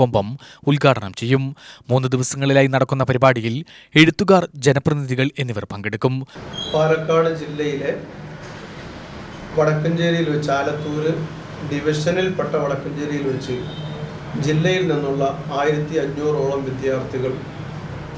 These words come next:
Speaker 2: ഏകദേശം ഇരുന്നൂറോളം മത്സര വിഭാഗങ്ങളിൽ മത്സരിക്കുന്ന ജില്ലാ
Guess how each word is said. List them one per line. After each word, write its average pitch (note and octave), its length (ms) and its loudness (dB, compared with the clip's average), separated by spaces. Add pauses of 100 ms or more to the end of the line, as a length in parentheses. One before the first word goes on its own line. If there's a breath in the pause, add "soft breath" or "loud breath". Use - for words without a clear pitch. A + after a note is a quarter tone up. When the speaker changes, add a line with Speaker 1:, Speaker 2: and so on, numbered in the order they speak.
(120)
Speaker 2:
ഏകദേശം D#3+ 520 4 (200)
ഇരുന്നൂറോളം E3 680 4 (220)
മത്സര D3 380 -2 (120)
വിഭാഗങ്ങളിൽ C#3 680 -2 (720)
മത്സരിക്കുന്ന C#3 680 -2 (220)
ജില്ലാ C#3+ 260 0